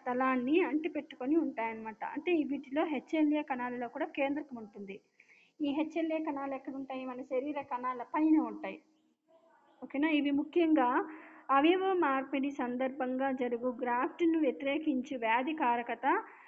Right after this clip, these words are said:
అంతేకాక క్యాన్సర్ కణాల విచ్ఛిన్నతకు, ఆటో ఇమ్యూన్ వ్యాధులు వ్యాపించకుండా చేయుటలో ప్రముఖ పాత్ర వహిస్తాయి. అంటే ఏంది ఇక్కడ? అవయవ మార్పిడి జరుగుతూ ఉంటుంది కదా, కొందరికి కిడ్నీస్ అలా చేంజ్ చేసుకుంటూ ఉంటారు కదా, అలా అవయవ మార్పిడి సమయంలో ఒక్కొక్కసారి సెట్ అవ్వదు.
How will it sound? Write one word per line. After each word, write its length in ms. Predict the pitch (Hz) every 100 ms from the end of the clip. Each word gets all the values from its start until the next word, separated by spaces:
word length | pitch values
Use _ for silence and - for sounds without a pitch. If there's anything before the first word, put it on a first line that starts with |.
| - -
అంతేకాక 540 | 262 262 330 294 262
క్యాన్సర్ 580 | 180 - 247 294 339 349
కణాల 420 | 349 254 254 254
విచ్ఛిన్నతకు, 800 | 240 - 320 294 269 262 311 262
ఆటో 440 | 254 240 262 - 320
ఇమ్యూన్ 500 | 294 262 254 269 254
వ్యాధులు 420 | 233 240 269 269
వ్యాపించకుండా 880 | 226 220 247 277 277 285 262 262 277
చేయుటలో 720 | 302 254 240 247 247 302 494 _ _ _ 311
ప్రముఖ 240 | 339 403 359
పాత్ర 300 | 302 269 311
వహిస్తాయి. 460 | 277 226 254 - 233
అంటే 240 | 285 359
ఏంది 300 | 330 311 311
ఇక్కడ? 440 | 311 269 269 269 269 - - -
అవయవ 380 | 277 330 381 392
మార్పిడి 520 | 330 277 285 330 269
జరుగుతూ 420 | 254 254 262 269
ఉంటుంది 320 | 254 247 247 254
కదా, 80 |
కొందరికి 500 | - - 262 262 -
కిడ్నీస్ 580 | 233 262 220 262 262 269
అలా 240 | 254 240 240
చేంజ్ 360 | - 277 277
చేసుకుంటూ 420 | 277 277 269 247
ఉంటారు 380 | 247 233 220 220
కదా, 280 | 208 202 196 _ - _ - 285
అలా 120 | 311
అవయవ 440 | 185 285 359 381
మార్పిడి 440 | 330 277 269 285 311
సమయంలో 580 | 285 254 247 254 254
ఒక్కొక్కసారి 500 | 269 277 311 320 320
సెట్ 300 | 311 320 311
అవ్వదు. 340 | 311 240 233